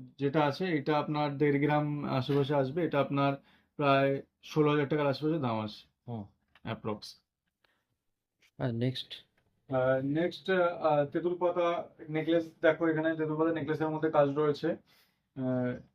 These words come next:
Speaker 1: এটা একদম লাইট ওয়েটের মধ্যে আছে। আমাদের কাছে যেগুলো দেখাচ্ছি তোমাদের ডিজাইন, সবই লাইট ওয়েটের মধ্যে আছে। আমরা লাইট ওয়েটই বেশি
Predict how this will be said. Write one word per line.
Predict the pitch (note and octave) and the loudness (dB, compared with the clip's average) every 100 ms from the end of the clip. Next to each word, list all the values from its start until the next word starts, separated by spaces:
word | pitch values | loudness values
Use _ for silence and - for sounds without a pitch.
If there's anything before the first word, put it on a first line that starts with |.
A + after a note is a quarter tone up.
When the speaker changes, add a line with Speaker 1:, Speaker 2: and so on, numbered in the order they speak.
| _ _ _ | _ _ _
Speaker 1:
এটা | D3 C3 D3+ D3+ D3+ | -2 2 4 4 2
একদম | C#3+ C#3 D#3 | -2 0 2
লাইট | D3 C#3+ D3 | 4 4 4
ওয়েটের | D3 D3+ | 2 2
মধ্যে | D3+ C#3+ | 0 2
আছে। | D3 C3+ E3+ | 2 2 0
আমাদের | D#3 D#3+ F3+ | 2 2 4
কাছে | F3+ G#3 | 4 4
যেগুলো | F3 D#3+ E3 F#3 | 4 4 6 6
দেখাচ্ছি | E3+ D#3 D#3+ G3 | 6 4 0 0
তোমাদের | F3+ E3+ E3+ D#3+ | 2 4 2 2
ডিজাইন, | D3+ D3 E3 F3+ | 2 2 2 2
সবই | E3 D3+ F3+ | 2 4 6
লাইট | D#3 D3+ | 6 4
ওয়েটের | D#3+ D#3+ | 2 2
মধ্যে | D#3 C#3+ C#3+ | 2 2 2
আছে। | B2+ E3+ F#3+ | 0 -2 -4
আমরা | C#3+ C#3 | -4 -2
লাইট | C#3 C3 C3 | 0 0 4
ওয়েটই | D3+ D3+ D3+ | 4 4 4
বেশি | C#3+ B2+ D3+ D3+ | 0 2 4 4